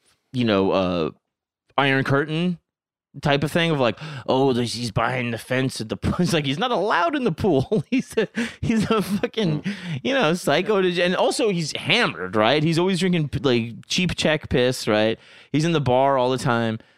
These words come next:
Speaker 1: Um, and, you know, th-, if you, dur-, during, you know, the Soviet thing, like, they had, they have him on this pension, just be like, "All right, we'll take care of you, but just stay out of it," right?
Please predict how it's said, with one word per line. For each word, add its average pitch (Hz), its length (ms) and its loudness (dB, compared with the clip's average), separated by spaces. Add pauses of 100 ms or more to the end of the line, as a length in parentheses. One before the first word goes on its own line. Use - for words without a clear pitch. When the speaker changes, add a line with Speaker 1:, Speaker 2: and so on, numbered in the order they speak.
(220)
Speaker 1:
Um, 101 640 0 (760)
and, 117 760 0 (720)
you 127 160 -2
know, 104 440 2 (340)
th-, 139 340 -14 (280)
if 156 220 -4
you, 139 160 -4
dur-, 147 320 0
during, 139 320 0
you 120 80 0
know, 107 60 -2
the 104 120 -4
Soviet 165 400 0
thing, 120 200 0
like, 120 100 0
they 127 60 0
had, 131 120 -2
they 127 100 2
have 180 160 0
him 180 100 -2
on 143 60 -2
this 127 120 -2
pension, 156 360 0
just 117 160 -6
be 127 60 -2
like, 101 180 0 (260)
"All 127 80 2
right, 117 80 4
we'll 120 140 2
take 185 180 -2
care 156 220 0
of 107 60 2
you, 95 100 0
but 101 120 -2
just - 220 -6
stay 156 240 0
out 127 220 2
of 85 100 -2
it," 78 160 -8
right? 101 360 0